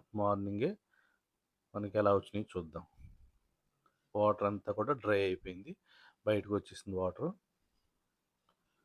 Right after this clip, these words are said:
పచ్చి అనేది, తడి అనేది ఉండకూడదు.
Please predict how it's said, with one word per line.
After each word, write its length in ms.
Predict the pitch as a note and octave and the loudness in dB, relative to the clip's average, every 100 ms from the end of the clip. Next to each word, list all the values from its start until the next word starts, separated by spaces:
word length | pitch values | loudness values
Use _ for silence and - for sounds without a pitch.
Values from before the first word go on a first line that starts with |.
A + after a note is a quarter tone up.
| _ _ _ _ _ _ _ _ _ _ _ _ _ _ _ _ _ _ _ _ _ _ _ _ _ _ _ _ - | _ _ _ _ _ _ _ _ _ _ _ _ _ _ _ _ _ _ _ _ _ _ _ _ _ _ _ _ -6
పచ్చి 280 | G#2+ - A#2+ | -6 -2 -2
అనేది, 300 | A2+ A2+ A2 B2+ | 0 0 -2 2
తడి 180 | A2 G#2 | 2 2
అనేది 200 | G#2 G#2+ G#2 | 0 -4 -6
ఉండకూడదు. 460 | G2 - F2 F2 | -6 -10 -10 -6